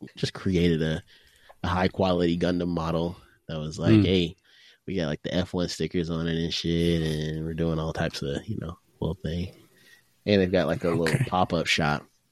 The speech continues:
Speaker 1: Well, they had one in Las Vegas back when they were doing F one.
Speaker 2: Gotcha.
Speaker 1: But that's all I
Speaker 2: Okay,
Speaker 1: know.
Speaker 2: okay.
Speaker 1: Did you watch, uh, when it was in Vegas?
Speaker 2: Did I watch? No, I don't watch F one, but I'm like, "Ah, I, I might need to watch the documentary that got everybody invested, Drive to Survive or whatever,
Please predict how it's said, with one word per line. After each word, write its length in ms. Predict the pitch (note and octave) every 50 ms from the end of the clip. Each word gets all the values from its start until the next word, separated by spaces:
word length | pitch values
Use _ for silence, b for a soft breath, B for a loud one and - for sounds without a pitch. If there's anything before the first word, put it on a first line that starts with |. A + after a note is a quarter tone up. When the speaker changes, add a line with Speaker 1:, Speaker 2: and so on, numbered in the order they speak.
| _ _ _ _ -
Speaker 1:
Well, 140 | F#2 F#2 F2+
they 40 | F2+
had 180 | G2+ G2+ F2+
one 160 | E2+ D#2+ D2 D#2
in 100 | E2 E2
Las 200 | D2+ D2 D#2+ E2+
Vegas 340 | E2+ D#2+ D#2 E2+ E2 -
back 200 | - E2+ E2 - -
when 80 | D#2+
they 100 | D#2+ E2
were 100 | E2 D#2+
doing 220 | E2 E2+ E2 E2+ E2
F 180 | F2 F2 -
one. 300 | F#2 F2 E2+ F2 G#2 A2+ - _ _ _ _ _ _ _ _ _ _ _ _ _ _ _ _ _ -
Speaker 2:
Gotcha. 460 | - - - F2+ - - - A#2 - - -
Speaker 1:
But 140 | B2 -
that's 180 | A2 C#3 D#3 D#3+
all 160 | D#3 C3+ A#2+
I 40 | A2
Speaker 2:
Okay, 100 | G2+ F#2
Speaker 1:
know. 60 | E2
Speaker 2:
okay. 180 | E2 - - C3+
Speaker 1:
Did 160 | A2+ F#2+ A2
you 100 | B2 C3+
watch, 340 | C3 C3+ C#3+ D3 - - D3+
uh, 340 | D3+ D3 D3 C#3+ C#3+ C#3+ C3
when 120 | B2 B2+
it 40 | C3
was 100 | B2+ C3
in 100 | C3+ B2+
Vegas? 500 | C3 C3 C#3 D3+ D#3 E3+ F3+ - - - _ _ _ _ _ _ _ _ _ _ _ _ B B B B B B B B B B B B B B B B B B B B B _ _ _ _
Speaker 2:
Did 160 | - - A2 G2+
I 80 | G#2 G#2
watch? 560 | G#2+ A2 A2 A2+ B2+ - - - - - -
No, 240 | B2+ C3 A#2 F#2+ - - -
I 80 | A#2+
don't 120 | C3 B2+ A#2
watch 240 | A2 G#2+ A2 -
F 180 | G#2 G2 - -
one, 220 | G2 F#2+ F#2+ G2
but 120 | - G#2 G2+
I'm 140 | G#2 A2 A#2+
like, 180 | C#3 D#3+ F#3+
"Ah, 300 | A#3+ B3 B3 - F3+ E3+ -
I, 340 | A#2+ G#2+ B2 D3 - - -
I 60 | A2
might 240 | A#2+ D3 F3 A3+ D#3
need 160 | C3+ C#3 C3+
to 100 | C#3 C3
watch 260 | A#2+ B2 B2+ B2+ - -
the 120 | A#2 G#2
documentary 640 | A2 B2 B2+ B2+ - A#2 A2 A#2 B2 C3+ B2 A2 G#2+
that 160 | G#2 G2+ G2
got 160 | G#2 G#2 G#2+ A2
everybody 380 | G#2 G#2+ G#2+ G#2+ G#2 G#2+ G#2
invested, 480 | G2 F#2+ G2 G#2+ A#2 - - - F#2+ F#2+
Drive 240 | - G2 G2 G#2 A2
to 80 | G#2
Survive 440 | - - F#2+ F#2 F#2+ G#2+ G#2+ G2 G2
or 80 | F#2+ F#2
whatever, 400 | F#2 F#2+ F#2 F2+ F#2 F#2 F2+